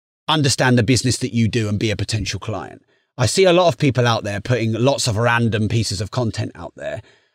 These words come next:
uh, and that sends a mixed message. So I have this eighty, ten, five, five rule for content posting, which I think you'll, um, get a lot of benefit from. So eighty percent is you talking about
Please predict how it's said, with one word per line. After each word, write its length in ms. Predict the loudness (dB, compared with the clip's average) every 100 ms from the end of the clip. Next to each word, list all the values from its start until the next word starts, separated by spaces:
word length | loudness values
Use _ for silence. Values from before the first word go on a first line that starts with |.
| _
uh, 180 | -4 0
and 160 | 2 2
that 200 | 2 -2
sends 340 | 0 2 4
a 40 | 2
mixed 280 | 0 -2 -6
message. 540 | -6 -8 -10 -12 -18 _ _
So 160 | 0 2
I 60 | 2
have 180 | 0
this 180 | -2 -4 -2
eighty, 640 | 0 0 -2 -4 -2 -4 -10 _ _ _ _
ten, 500 | -4 -2 0 -2 -4 -6 _
five, 640 | -20 -2 0 0 -2 -4 -14
five 500 | -4 0 2 0 -2
rule 300 | -4 -4 -6
for 160 | -8
content 480 | -4 -2 0 0 -4
posting, 400 | -8 -10 -12 -12
which 160 | -10 -8
I 60 |
think 180 | -6 -4
you'll, 260 | -4 -6 -10 -16 _
um, 120 | -4
get 200 | -2 -2
a 20 | -2
lot 100 | -2
of 60 |
benefit 400 | 0 -2 -4 -10
from. 200 | -10 -10
So 160 | -8 -6 -2
eighty 280 | -2 0
percent 520 | -2 0 -2 -4 -6 -10 _ _ _
is 420 | 0 2 0 -4 -6 _
you 500 | 2 4 6 6 6
talking 560 | 2 2 4 4 2 0
about 520 | 0 0 0 -4 -6